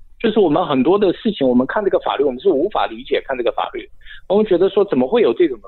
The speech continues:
福利发生呢？第一，啊，第二呢，这福利的话，确实对很多的雇主负担太大了。啊，所以为什么有那么多公司关？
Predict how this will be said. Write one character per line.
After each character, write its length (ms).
福 140
利 100
发 200
生 180
呢？ 80
第 240
一， 80
啊， 160
第 160
二 140
呢， 260
这 140
福 220
利 120
的 120
话， 380
确 340
实 420
对 180
很 220
多 100
的 120
雇 180
主 140
负 200
担 160
太 220
大 220
了。 100
啊， 160
所 180
以 80
为 240
什 140
么 80
有 100
那 80
么 80
多 160
公 180
司 120
关？ 200